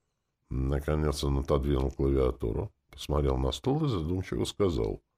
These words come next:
«Странно. За последние пятнадцать лет, или сколько этой базе,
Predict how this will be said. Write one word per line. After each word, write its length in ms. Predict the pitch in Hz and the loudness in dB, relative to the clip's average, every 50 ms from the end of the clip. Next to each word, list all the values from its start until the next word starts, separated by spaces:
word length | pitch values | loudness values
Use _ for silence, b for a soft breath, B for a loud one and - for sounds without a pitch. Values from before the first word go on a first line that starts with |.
| _ _ _ _ _ _ _ _ | _ _ _ _ _ _ _ _
«Странно. 1040 | - - - - _ - 98 - 87 76 58 - 50 50 50 50 50 50 50 - - _ _ _ _ _ _ _ _ _ _ _ - | -12 -12 -12 -10 _ 0 2 4 4 4 4 2 0 -4 -4 -4 -4 -6 -6 -8 -10 _ _ _ _ _ _ _ _ _ _ _ -6
За 200 | - 78 78 101 | -2 2 2 2
последние 580 | - - 123 - - 165 175 180 151 131 120 113 | 6 6 6 6 6 4 4 4 4 4 4 4
пятнадцать 680 | - - - - - 120 113 92 - - - 85 - - | 2 0 -6 -4 2 2 2 2 2 0 -6 -4 -2 0
лет, 220 | - - - - | -2 -2 0 -2
или 160 | - 55 58 | -2 -2 -2
сколько 420 | 57 - - - 78 62 - - 60 | -4 -2 0 2 2 2 2 0 -2
этой 260 | 57 57 - 67 65 | -2 0 0 0 0
базе, 440 | 65 64 62 53 50 - - - | 2 2 0 0 -2 -4 -6 -10